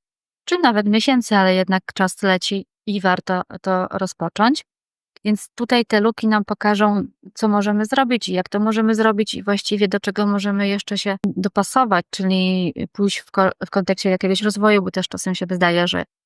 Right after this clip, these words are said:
już właściwie wszystko mam, wszystko wiem i, i teraz, e, będę powtarzał tylko swoją pracę non-stop, będzie to samo, a tu właśnie nie o to chodzi. Jednak zawsze możemy znaleźć coś, co byśmy się jeszcze mogli douczyć i, i połączywszy z tymi swoimi już do-, dotychczasowymi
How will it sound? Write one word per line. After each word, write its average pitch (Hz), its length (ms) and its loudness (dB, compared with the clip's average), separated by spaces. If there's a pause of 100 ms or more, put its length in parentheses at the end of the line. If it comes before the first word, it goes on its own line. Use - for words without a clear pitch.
(240)
już 185 140 -2
właściwie 180 380 -4
wszystko - 400 -4
mam, 185 260 2
wszystko - 400 -2
wiem 180 300 2
i, - 240 -2
i - 100 -6
teraz, 185 520 0
e, 185 220 2
będę 180 260 0
powtarzał 185 480 0
tylko 190 300 -4
swoją 185 360 0
pracę 180 320 -2
non-stop, 180 400 -2
będzie 180 240 -4
to - 100 -8
samo, 208 340 2
a 185 80 -2
tu 214 140 -4
właśnie 214 340 0
nie 202 160 2
o 202 60 2
to 214 120 0
chodzi. 196 340 2 (480)
Jednak 196 300 0
zawsze 202 280 0
możemy 196 320 2
znaleźć 190 400 0 (120)
coś, 190 300 -4
co - 180 -6
byśmy 190 260 -4
się - 120 -6
jeszcze 190 260 -4
mogli 190 220 -2
douczyć 226 540 -2 (600)
i, 190 320 0
i 190 320 2 (180)
połączywszy 196 580 2
z - 80 -8
tymi 196 240 -2
swoimi 190 440 0
już 185 140 0
do-, 185 140 0 (240)
dotychczasowymi 185 1080 -2